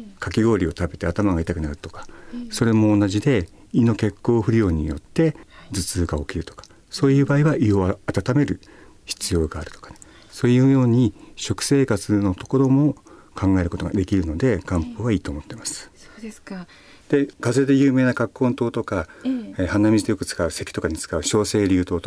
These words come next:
Speaker 1: か、
Speaker 2: うん。
Speaker 1: 両方とも生姜が入っているんですけれど、
Speaker 2: ええ。
Speaker 1: 葛根湯の方には生の生姜が使われていて、
Speaker 2: ええ。
Speaker 1: 小生竜湯の方には甘姜が使われていて、
Speaker 2: はい。
Speaker 1: なぜそのような使い分けがあるのかとか、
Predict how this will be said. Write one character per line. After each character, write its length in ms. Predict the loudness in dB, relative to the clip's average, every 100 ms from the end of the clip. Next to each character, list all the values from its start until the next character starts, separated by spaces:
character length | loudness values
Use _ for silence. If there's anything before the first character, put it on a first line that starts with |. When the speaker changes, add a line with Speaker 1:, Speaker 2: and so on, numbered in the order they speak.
| -6
Speaker 1:
か、 100 | -4
Speaker 2:
う 40 |
ん。 220 | -4 -4 -4 2
Speaker 1:
両 220 | 2 4
方 200 | 2 2
と 140 | 2
も 140 | 2 2
生 60 |
姜 240 | 2 4 4 2
が 100 | 0
入 140 | 0
っ 20 |
て 180 | -2 -2
い 60 | -2
る 100 | 0
ん 60 |
で 100 | -2
す 100 | -6
け 120 | -10 -12
れ 100 | -4
ど、 300 | 0 0 0
Speaker 2:
え 60 | -4
え。 180 | -4 -2
Speaker 1:
葛 340 | -4 0 0
根 60 | 2
湯 120 | 2
の 80 | 2
方 160 | 2 2
に 120 | 2
は 300 | 2 0 -4 -14 _ _ _
生 220 | 0 0
の 120 | 0 -4
生 100 | -6
姜 460 | -2 2 2 2 -2
が 80 | -4
使 180 | -6 -6
わ 80 |
れ 100 | -6
て 60 | -12
い 40 | -18
て、 140 | -20 -20 -20 -12
Speaker 2:
え 40 |
え。 20 | -12 -12 -14 -4
Speaker 1:
小 180 | 0
生 140 | 2 2
竜 120 | 2
湯 80 | 2
の 80 | 2
方 100 | 4
に 80 | 2
は 160 | 0 -4
甘 220 | 0 0
姜 140 | 0 -2
が 80 |
使 180 | -6 -8
わ 60 | -8
れ 100 | -10
て 140 | -14
い 40 | -20
て、 140 | -20
Speaker 2:
は 160 | -20 -20
い。 100 | -20 -20 -8 0
Speaker 1:
な 160 | 0
ぜ 140 | 2 0
そ 140 | 2
の 80 | 2
よ 60 | 2
う 40 |
な 80 | 0
使 200 | -2 -2
い 40 |
分 100 | 0
け 120 | 0
が 100 | -4
あ 40 | -4
る 60 |
の 80 | -6
か 100 | -8
と 100 | -16
か、 160 | -20